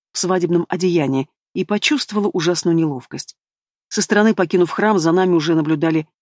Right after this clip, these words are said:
Линдер, Ария, а еще помощники Рангора. Они вообще не понимали, кто же мой настоящий муж и кто я такая на самом деле.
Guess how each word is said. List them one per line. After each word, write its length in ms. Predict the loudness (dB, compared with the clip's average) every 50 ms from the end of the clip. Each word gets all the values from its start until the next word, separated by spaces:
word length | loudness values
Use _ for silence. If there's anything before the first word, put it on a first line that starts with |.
| _ _
Линдер, 500 | -4 0 2 2 2 4 2 2 0 0 0 0
Ария, 320 | 0 2 2 0 -2 -4 _ _ _ _
а 100 | -2 -2
еще 200 | -2 0 -2 -2
помощники 500 | -2 -2 -2 -2 -2 -2 -2 -2 -2 0
Рангора. 560 | 0 0 2 0 0 0 0 0 -2 -4 -6 -10 _ _ _ _ _ _ _ -4
Они 220 | 0 0 2 2
вообще 360 | 2 0 -2 -2 -4 -4 -2 0
не 100 | 0 -2
понимали, 460 | 0 0 0 0 2 2 2 0 0
кто 240 | -2 -4 -4 -2 0
же 120 | 0 2
мой 120 | 2 2
настоящий 560 | 2 0 0 -2 -2 -2 0 0 -2 -2 -2 -2
муж 340 | 0 0 0 0 -2 -6 _ _ _ -6
и 100 | -6 -6
кто 260 | -6 -4 -2 0 2
я 140 | 2 2 2
такая 320 | 0 -4 -4 -2 -2 0
на 120 | 0 0 0
самом 340 | 0 0 0 0 0 0 0
деле. 260 | 0 -2 -2 -4